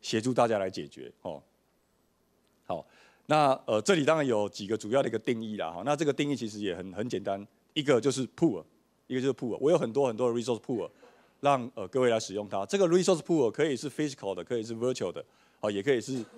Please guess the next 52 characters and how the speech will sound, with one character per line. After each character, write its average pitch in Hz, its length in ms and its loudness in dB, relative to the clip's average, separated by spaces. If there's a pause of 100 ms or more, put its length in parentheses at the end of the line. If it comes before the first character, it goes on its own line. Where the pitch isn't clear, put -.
其 107 140 -8
他 120 180 2
的， 98 80 -2
包 113 160 -2
括 120 160 0
像 110 200 -6
container 101 520 -10
啊、 90 320 -6
Docker 104 300 -4
等 127 160 -2
等 127 120 0
之 113 120 -10
类 120 140 0
的， 87 140 -6
都 120 140 -4
是 123 80 -2
OK 113 320 0
的， 98 260 -2
哦。 87 160 -4 (320)
第 165 180 4
二， 127 120 6 (480)
我 156 100 2
有 165 120 6
embed， 139 440 0
我 160 120 6
有 147 80 6
所 127 100 -2
谓 135 60 2
的 131 80 2
software 175 320 2
defined 135 300 -4
intelligence， 104 640 -4 (400)
我 117 80 -2
利 175 80 0
用 170 140 4
software 143 520 4 (140)
来 113 180 0
去， 131 360 -2
呃， 107 100 -6
define 131 300 -2
所 123 160 -4
有 107 40 -2
东 107 180 -6
西， 104 140 -10
包 123 160 -2
括 131 200 4
server， 113 340 -2
包 117 160 -2
括 117 160 0
storage， 104 540 -2
包 110 160 -4
括 104 280 -4